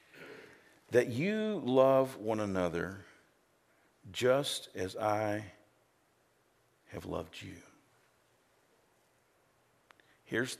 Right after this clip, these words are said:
here's the commandment. Here's Jesus' final wish. Here's his desire. "I want you to love one another just as I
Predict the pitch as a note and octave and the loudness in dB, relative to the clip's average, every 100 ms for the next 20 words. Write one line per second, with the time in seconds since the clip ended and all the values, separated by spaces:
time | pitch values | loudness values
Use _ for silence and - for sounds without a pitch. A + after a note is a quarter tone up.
0 | - A#2+ C#3 C3+ - A#2 B2 G2 - - | -6 -4 -4 -4 -6 -2 0 -2 -8 -16
1 | _ _ _ _ _ _ _ _ _ - | _ _ _ _ _ _ _ _ _ -6
2 | A#2 C#3+ C3+ C3+ C3 C3 B2 - A2 - | -2 0 -2 -6 -2 0 -2 -6 -6 -8
3 | - _ _ - - C3 A#2+ A2+ G2+ G2+ | -10 _ _ -10 -2 0 2 0 2 2
4 | F2 - - C3 B2+ C3 A2 - G2+ G2+ | 0 -2 0 0 0 -6 -8 -8 -8 -6
5 | F#2+ F#2 F#2 - _ _ _ _ _ _ | -8 -10 -14 -20 _ _ _ _ _ _
6 | _ _ _ _ _ _ _ G2+ A#2+ D3+ | _ _ _ _ _ _ _ 0 2 2
7 | B2+ A2+ A2+ B2 A2+ A2+ G#2+ G#2 F#2 F2+ | 2 2 6 6 4 -2 0 0 0 -2
8 | - - _ _ _ _ _ _ _ - | -12 -20 _ _ _ _ _ _ _ -20
9 | _ _ _ _ - B2+ C#3+ - - A2 | _ _ _ _ 0 2 2 -2 -6 -8
10 | G#2+ G#2+ G#2+ A2 A2 | -4 2 4 4 2